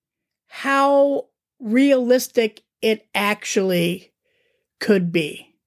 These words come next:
when you think about it a little more deeply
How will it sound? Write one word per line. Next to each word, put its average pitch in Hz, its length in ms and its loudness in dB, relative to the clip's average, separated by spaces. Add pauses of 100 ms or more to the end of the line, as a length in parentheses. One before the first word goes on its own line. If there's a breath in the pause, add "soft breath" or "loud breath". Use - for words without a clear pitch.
(140)
when 185 200 0
you 175 100 4
think 180 280 -2
about 160 260 0
it 156 140 -4
a 151 80 -2
little 156 240 -4
more 151 440 -4 (800 soft breath)
deeply 165 680 0